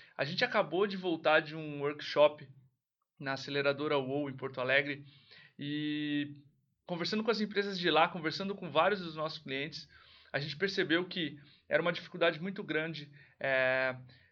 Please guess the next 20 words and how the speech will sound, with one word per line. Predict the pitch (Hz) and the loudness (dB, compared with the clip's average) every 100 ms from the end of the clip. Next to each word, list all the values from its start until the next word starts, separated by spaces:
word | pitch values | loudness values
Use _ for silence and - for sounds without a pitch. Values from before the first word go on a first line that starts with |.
| _ | _
enxergar | 165 - 196 180 185 | -2 2 4 6 6
o | 220 | 4
processo | 226 214 202 202 190 | 2 2 2 2 -2
de | 170 | -8
vendas | 135 127 170 190 139 - - _ | -6 -2 -2 -2 -6 -12 -18 _
como | - 139 | -14 -10
um | 131 | -10
todo, | 123 131 147 185 - _ - | -8 -6 -4 -6 -12 _ -14
né? | 131 131 | -14 -14
Boa | 131 139 | -10 -6
parte | 143 151 | 0 0
das | - 143 | 0 -10
empresas | 139 139 139 139 | -10 -10 -8 -8
não | 151 | -8
tinha | 147 170 | -6 -8
um | 175 | -8
processo | 156 147 139 | -6 -6 -6
de | 123 | -10
vendas | 131 127 | -10 -10
estruturado | 127 117 - 135 147 | -12 -12 -2 0 0